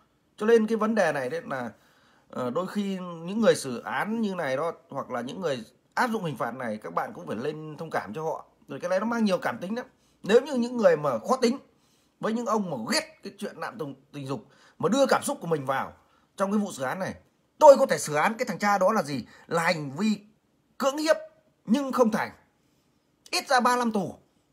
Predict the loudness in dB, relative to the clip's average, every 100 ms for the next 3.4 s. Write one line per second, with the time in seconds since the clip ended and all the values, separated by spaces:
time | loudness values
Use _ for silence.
0 | _ _ _ _ _ _ _ _ _ _
1 | _ _ _ 0 0 0 2 6 8 6
2 | 0 -2 0 0 2 2 0 0 -2 0
3 | 2 2 -2 -10